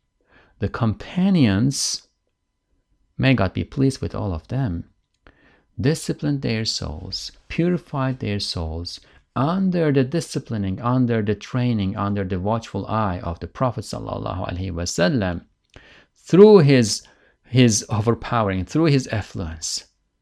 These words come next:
through his blessing. And they continue to enjoy.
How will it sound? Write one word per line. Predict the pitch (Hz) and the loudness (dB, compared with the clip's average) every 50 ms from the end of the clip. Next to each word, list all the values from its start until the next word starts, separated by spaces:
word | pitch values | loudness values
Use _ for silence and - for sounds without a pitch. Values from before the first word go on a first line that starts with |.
| _ _ _ _ _ _ _ | _ _ _ _ _ _ _
through | - - 151 156 | 0 2 4 6
his | 147 131 123 110 107 | 6 4 4 2 -2
blessing. | - 101 90 85 82 - - - - _ - - _ _ _ _ _ _ _ _ _ _ _ _ _ _ _ _ _ _ _ _ _ _ _ _ _ _ _ _ _ _ _ _ _ _ _ _ _ _ _ - | -4 -6 -6 -6 -6 -6 -8 -10 -12 _ -20 -20 _ _ _ _ _ _ _ _ _ _ _ _ _ _ _ _ _ _ _ _ _ _ _ _ _ _ _ _ _ _ _ _ _ _ _ _ _ _ _ -12
And | 131 156 160 | -10 -10 -6
they | 175 170 165 | -6 -6 -6
continue | - - 156 143 135 - - 190 190 170 - | -6 -8 -8 -8 -8 -6 -4 -4 -2 -2 -4
to | - - - | -6 -8 -8
enjoy. | 82 82 82 - - - - | -6 -6 -6 -8 -10 -12 -14